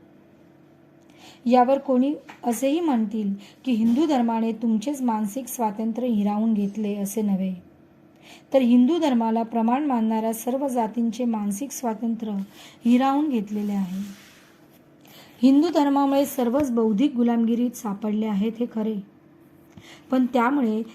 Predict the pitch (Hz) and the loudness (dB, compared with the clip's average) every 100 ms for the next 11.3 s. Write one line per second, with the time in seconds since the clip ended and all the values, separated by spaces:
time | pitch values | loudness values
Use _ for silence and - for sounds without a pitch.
0 | - 277 277 254 233 262 226 - 262 208 | -8 -6 -2 2 2 2 -2 -2 -2 0
1 | 220 214 226 208 277 247 240 269 214 196 | 0 -2 -4 -4 -4 0 2 0 2 2
2 | 190 220 196 180 - - - - - - | 2 0 0 -4 -12 -20 -20 -20 -20 -20
3 | - - - - - - - - - 254 | -20 -20 -20 -20 -20 -20 -20 -20 -4 0
4 | 240 269 247 240 233 214 208 226 285 262 | 2 4 4 4 2 0 2 2 2 2
5 | 240 233 226 226 202 226 208 240 - 254 | 2 2 2 0 0 0 2 0 -2 -4
6 | 226 208 196 190 - - - 240 220 226 | -2 0 0 -2 -8 -16 -4 -2 0 2
7 | 240 233 202 202 220 226 214 190 190 214 | 4 4 2 2 0 0 0 0 -2 -2
8 | 202 175 175 - - - _ - - - | -2 -2 -4 -12 -20 -20 _ -20 -20 -20
9 | - - - - - - 320 311 311 277 | -20 -20 -20 -20 -8 0 0 2 0 2
10 | 247 254 254 254 247 220 302 294 254 240 | 0 -2 -2 -2 0 2 2 -2 -6 -4
11 | 220 214 | -4 -4